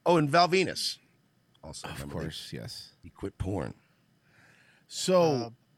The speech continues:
Speaker 3: b-, by the way, I guys, I got you what you guys wanted. It's in showings.
Speaker 2: Okay, pull it up now. But so,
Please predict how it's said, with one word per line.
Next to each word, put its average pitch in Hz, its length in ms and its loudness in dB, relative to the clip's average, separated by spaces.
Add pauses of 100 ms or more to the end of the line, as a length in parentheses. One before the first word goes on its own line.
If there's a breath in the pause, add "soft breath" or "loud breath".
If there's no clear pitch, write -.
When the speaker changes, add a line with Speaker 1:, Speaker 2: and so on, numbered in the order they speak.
(260)
Speaker 3:
b-, 127 160 -6
by 127 160 0
the 120 80 -4
way, 117 160 -2
I 113 140 -4
guys, 113 400 -4
I 120 100 -4
got 110 300 -6
you 123 100 -14
what 120 220 -10
you 117 100 -10
guys 110 280 -10
wanted. 123 400 -10
It's - 180 -16
in 110 100 -14
showings. - 560 -18
Speaker 2:
Okay, 107 280 -8
pull 131 180 -10
it 104 80 -8
up 104 60 -10
now. 92 160 -8 (420 loud breath)
But 170 180 -2
so, 214 220 -2